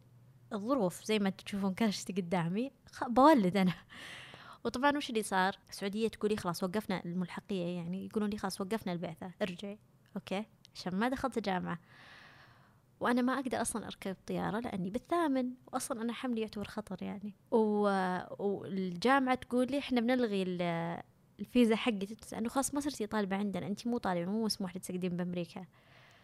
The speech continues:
فالجامعة والملحقية يقولون لي: "اطلعي برا أمريكا". <laughs> وأنا بالثامن، تخيلوا، تخيل، يا الله لما أتذكر ذاك الوقت كنت أحس إن كل الدنيا ضدي،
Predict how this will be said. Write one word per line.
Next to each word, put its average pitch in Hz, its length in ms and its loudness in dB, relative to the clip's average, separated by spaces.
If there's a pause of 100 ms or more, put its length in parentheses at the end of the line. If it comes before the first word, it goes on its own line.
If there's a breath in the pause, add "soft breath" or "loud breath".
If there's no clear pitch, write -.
(300 loud breath)
فالجامعة 277 720 2 (200)
والملحقية 208 600 2
يقولون 196 280 6
لي: 196 180 0 (120)
"اطلعي 185 340 6
برا 185 320 4
أمريكا". 311 460 -2
<laughs> - 1700 -6
وأنا 269 180 0
بالثامن، 214 720 0 (160)
تخيلوا، 220 540 -4 (240)
تخيل، 269 560 -2
يا 226 160 4
الله 233 360 0
لما 214 220 -2
أتذكر 240 640 -6 (260)
ذاك 254 180 6
الوقت 262 300 6
كنت 233 200 2
أحس - 340 -2
إن 214 60 2
كل 277 360 -2
الدنيا 233 420 0
ضدي، 180 400 -6